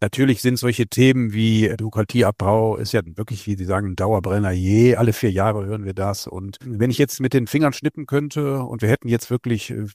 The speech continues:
deutlich weniger Bürokratie, würde ich vielleicht den einen oder anderen Mitarbeiter nicht mehr benötigen oder könnte ihn woanders einsetzen, würde vielleicht einen höheren Gewinn machen, aber der Quantensprung generiert sich daraus nicht.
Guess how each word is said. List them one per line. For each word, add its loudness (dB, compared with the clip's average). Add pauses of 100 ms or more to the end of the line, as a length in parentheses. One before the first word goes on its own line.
(180)
deutlich -2
weniger 4
Bürokratie, 0 (120)
würde 0
ich -2
vielleicht 2
den 2
einen 2
oder 4
anderen 4
Mitarbeiter 4
nicht -4
mehr 2
benötigen -2
oder -2
könnte -4
ihn -2
woanders 2
einsetzen, 0
würde 2
vielleicht 0
einen 0
höheren 2
Gewinn 0
machen, 0
aber 2 (340)
der 2
Quantensprung -2 (120)
generiert 2
sich -8
daraus -4
nicht. -14